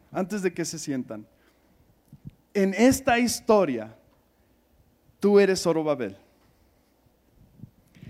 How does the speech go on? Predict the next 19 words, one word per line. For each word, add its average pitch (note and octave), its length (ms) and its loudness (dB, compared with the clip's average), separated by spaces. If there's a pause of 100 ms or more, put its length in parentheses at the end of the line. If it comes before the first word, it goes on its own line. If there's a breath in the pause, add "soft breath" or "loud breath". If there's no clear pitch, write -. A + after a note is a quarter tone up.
(160 loud breath)
En F#3+ 200 0
esta C4+ 420 6
historia, A3 720 2 (840)
tú B3 240 6
eres F3 300 2
quien D#3+ 260 -2
Dios F#3+ 260 -2
está F#3 260 0
mandando D#3 720 -2 (560)
y F3 120 -6
que E3+ 440 -2 (160)
los C#3+ 200 0
montes G#3+ 720 0
no F3 220 -2
podrán E3+ 380 -2
ir E3+ 160 0
en D3+ 140 -2
tu D3 120 -10
contra. B2 400 -10